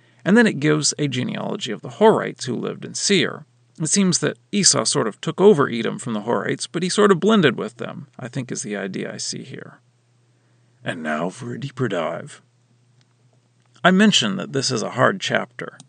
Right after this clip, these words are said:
and I started saying pronouncing names is hard, but actually there are some hard parts other than pronouncing the names. Here, the names of Esau's wives are different than earlier in the book. People have suggested different theories, such as a woman can have two different names, or that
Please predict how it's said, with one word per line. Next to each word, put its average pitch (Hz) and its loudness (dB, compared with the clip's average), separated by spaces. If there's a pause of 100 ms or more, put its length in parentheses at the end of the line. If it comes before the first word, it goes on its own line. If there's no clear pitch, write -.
(600)
and 156 2
I 175 6
started 196 6
saying 120 2
pronouncing 160 2
names 139 0
is - -8
hard, - -12
but - -2
actually 123 0 (160)
there 170 0
are 160 0
some 147 -2
hard 131 4
parts 104 -6 (100)
other 143 4
than 90 -8
pronouncing 95 -10
the 90 -12
names. 117 -4 (720)
Here, 175 4
the 143 0
names 165 2
of - -6
Esau's 117 -2
wives 117 0
are 120 -2
different 123 0
than 135 -4
earlier 175 6
in 87 -12
the 87 -12
book. - -12 (420)
People 165 2
have 120 -2
suggested 107 -4
different - -14
theories, 156 6
such - -2
as 95 -8
a - -8
woman 101 -8
can - -14
have 170 0
two 110 -8
different - -12
names, 131 -2
or 104 -2
that 113 -4